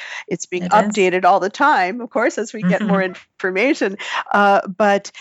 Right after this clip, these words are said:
Speaker 1: you know, you wanna make sure that the clinician, the practitioner you are working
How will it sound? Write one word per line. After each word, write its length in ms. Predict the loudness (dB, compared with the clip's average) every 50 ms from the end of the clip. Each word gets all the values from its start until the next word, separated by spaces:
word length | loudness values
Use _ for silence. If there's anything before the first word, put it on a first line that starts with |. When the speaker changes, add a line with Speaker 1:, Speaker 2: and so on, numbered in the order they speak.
| -14 _
Speaker 1:
you 80 | -8 -6
know, 180 | -4 -4 -6
you 200 | -4 -4 -2 0
wanna 180 | 0 2 2 0
make 160 | 0 -2 -2
sure 540 | -4 -4 -2 -2 0 0 0 -2 -2 -6 -10 -16 -20 -20 -8
that 520 | -2 2 4 4 4 4 4 2 -2 -6 -12 _
the 220 | -6 -4 -4 -4 -4
clinician, 800 | -4 -6 -4 -2 0 0 2 2 2 0 0 -4 -6 -6 -8 -8
the 80 | -8
practitioner 760 | -6 -2 -2 -2 -2 -2 -6 -6 -4 -4 -4 -4 -4 -4 -2 -2
you 240 | -2 -4 -2 -2 0
are 140 | 0 0
working 600 | -2 -2 -2 -2 -2 -2 -4 -6 -6 -6 -8 -12